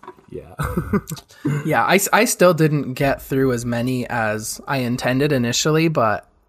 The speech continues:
Speaker 2: I feel like I've made up my mind. Um, <laughs> so.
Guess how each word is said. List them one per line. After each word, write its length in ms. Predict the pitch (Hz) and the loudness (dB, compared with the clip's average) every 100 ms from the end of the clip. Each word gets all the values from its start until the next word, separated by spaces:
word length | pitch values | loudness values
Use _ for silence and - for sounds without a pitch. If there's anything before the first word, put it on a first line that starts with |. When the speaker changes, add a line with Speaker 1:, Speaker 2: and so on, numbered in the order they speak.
| _ _ | _ _
Speaker 2:
I 140 | 160 156 | 0 0
feel 260 | - 170 | 2 4
like 200 | 165 160 | 4 4
I've 200 | 165 156 | 4 2
made 220 | 160 160 | 2 4
up 120 | 165 160 | 2 4
my 160 | 165 | 2
mind. 480 | 160 156 156 165 175 - _ _ _ _ _ - 143 - - | 4 4 4 2 -2 -8 _ _ _ _ _ -8 -8 -6 2
Um, 580 | 147 131 131 127 123 - - 151 151 156 135 117 113 | 4 6 4 2 -2 -8 -8 -6 -6 -8 -16 -20 -16
<laughs> 60 | |
so. 560 | - - 123 113 104 | -6 0 2 2 0